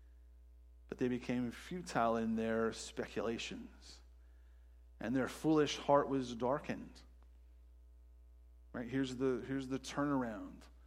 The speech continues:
right? Here's the postmodern mind. They now, we are the wise ones. The Bible is foolish, right? Professing to be wise, they became fools. They exchanged the glory of the incorruptible God for an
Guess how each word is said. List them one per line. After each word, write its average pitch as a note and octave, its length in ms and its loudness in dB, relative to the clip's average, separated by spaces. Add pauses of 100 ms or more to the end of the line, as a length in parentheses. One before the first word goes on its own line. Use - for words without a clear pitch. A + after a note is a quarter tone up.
(480)
right? C3 260 -6
Here's C3+ 220 -4
the B2+ 80 -6
postmodern C3 680 2
mind. C3 400 2
They B2+ 380 6
now, B2 300 0
we B2+ 240 0
are B2+ 140 4
the A#2 100 -2
wise G#2+ 400 -6
ones. F#2 340 -12 (1160)
The F#2+ 80 -14
Bible B2 460 2
is G2 500 -4 (200)
foolish, G2 400 -4
right? A2+ 160 -2
Professing C#3 640 -2
to - 120 -8
be A#2 120 -2
wise, A2+ 840 2 (960)
they F#2+ 120 -6
became G#2+ 360 -4
fools. G#2+ 640 -6 (640)
They - 60 -8
exchanged D#3+ 640 2
the C#3 60 0
glory D3+ 460 10
of C3 80 6
the A#2+ 80 0
incorruptible C#3 640 4
God C#3 340 8
for B2+ 140 0
an B2 100 0